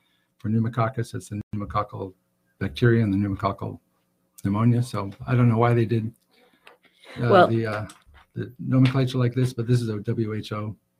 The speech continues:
Speaker 1: nomenclature that came out. I was just, uh, you'll see both terms, and one
Speaker 2: Yep.
Speaker 1: is the term for the virus and one is the term for the disease.
Speaker 2: Now, what they've called the disease, I think, is kind of interesting because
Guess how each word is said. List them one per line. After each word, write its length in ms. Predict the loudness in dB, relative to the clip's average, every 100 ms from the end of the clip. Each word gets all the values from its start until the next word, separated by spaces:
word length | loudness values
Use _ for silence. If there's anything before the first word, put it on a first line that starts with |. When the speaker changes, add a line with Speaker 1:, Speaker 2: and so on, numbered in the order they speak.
| _ _ 2
Speaker 1:
nomenclature 480 | 4 4 4 0 -2
that 100 | -2
came 200 | -2 -2
out. 180 | -2 -4
I 80 | -4
was 100 | -4
just, 300 | -6 -8 _ _ -2 0 -4 _ -2
uh, 60 | 6
you'll 160 | 6
see 180 | 8 8
both 300 | 10 8 8
terms, 300 | 6 6 6
and 140 | 6 8
one 80 |
Speaker 2:
Yep. 140 | 10 8
Speaker 1:
is 60 |
the 100 | 4
term 220 | 4 4 4
for 120 | 0
the 80 | -2
virus 320 | -2 -4 -4
and 100 | -6
one 100 | -6
is 100 | -8
the 80 | -8
term 220 | -8 -8
for 120 | -10
the 140 | -12 -14 _
disease. 440 | -8 -2 -2 -2 -8 -18 -2 6
Speaker 2:
Now, 180 | 8
what 220 | 10 8 8
they've 160 | 6
called 260 | 8 6 6
the 100 | 4
disease, 500 | 6 8 10 10 8
I 140 | 6
think, 260 | 6 4 4
is 180 | 2 4
kind 200 | 4 6
of 60 |
interesting 580 | 8 6 4 2 4 4
because 440 | 4 4 4 4